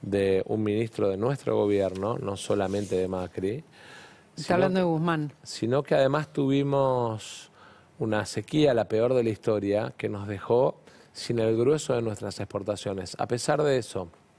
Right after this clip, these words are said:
Speaker 1: subimos valor de exportación pyme y subimos volumen de exportación pyme. Por primera vez tenemos saldo positivo ya en la balanza energética, ¿eh? Eh, lo cual para nosotros es muy importante porque Argentina,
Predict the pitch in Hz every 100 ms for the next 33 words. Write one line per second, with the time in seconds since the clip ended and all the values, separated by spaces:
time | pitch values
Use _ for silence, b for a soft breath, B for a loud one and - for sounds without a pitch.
0 | - - - - - 127 135 151 135 131
1 | 131 147 170 214 B B B B B -
2 | 117 - 113 107 104 127 127 120 135 131
3 | 113 98 - - - - B B B B
4 | B 135 107 104 113 127 120 110 120 123
5 | 120 104 - 104 98 - 110 104 120 104
6 | 92 B B B B B _ - 110 110
7 | 123 160 175 190 170 165 156 - 156 151
8 | 135 120 120 113 151 139 120 143 139 120
9 | 123 131 127 120 113 - 131 113 101 101
10 | 92 - b b b b b _ - -
11 | - 196 - - 117 107 101 98 98 101
12 | 123 127 123 117 110 135 139 117 127 123
13 | 143 127 127 123 151 156 135 123 107 107
14 | - 104 98 123 127 135